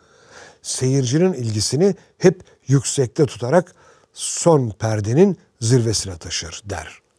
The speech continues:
Robert McKee. Çok da doğru bir sözdür bu. Majör dramatik soru,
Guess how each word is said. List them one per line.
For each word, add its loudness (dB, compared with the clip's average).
Robert -4
McKee. -16
Çok 0
da 0
doğru 2
bir -4
sözdür -10
bu. -18
Majör 2
dramatik -8
soru, 2